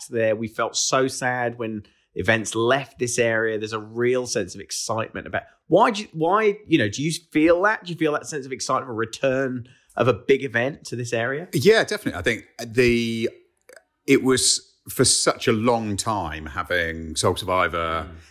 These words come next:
Speaker 2: kind of birthed out of it. And I'm part of the generation that kind of grew up through New Wine that then birthed Soul Survivor. And then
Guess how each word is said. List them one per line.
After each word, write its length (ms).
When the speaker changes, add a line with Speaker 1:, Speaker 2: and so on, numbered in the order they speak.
Speaker 2:
kind 140
of 80
birthed 400
out 120
of 60
it. 140
And 80
I'm 140
part 300
of 40
the 80
generation 560
that 120
kind 200
of 180
grew 160
up 80
through 220
New 240
Wine 600
that 200
then 360
birthed 460
Soul 240
Survivor. 720
And 120
then 280